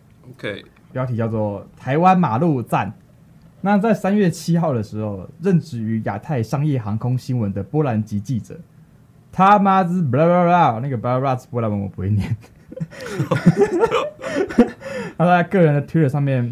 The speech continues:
Speaker 2: 分享了一则影片贴文，那揭露了高雄机车的乱象。那影片中啊，有一位机车骑士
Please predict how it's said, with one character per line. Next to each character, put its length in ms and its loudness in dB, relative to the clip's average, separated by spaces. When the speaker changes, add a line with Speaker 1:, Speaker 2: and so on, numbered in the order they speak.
Speaker 2:
分 140 0
享 160 0
了 80 2
一 140 0
则 260 -6
影 140 -6
片 240 0
贴 240 -2
文， 160 -8
那 340 -4
揭 140 2
露 140 6
了 120 6
高 240 2
雄 320 0
机 160 -2
车 200 0
的 80 2
乱 200 -2
象。 280 -8
那 100 -2
影 160 -2
片 180 2
中 240 -2
啊， 120 -6
有 60 -8
一 120 -2
位 260 -2
机 140 -6
车 200 -2
骑 280 -8
士 260 -10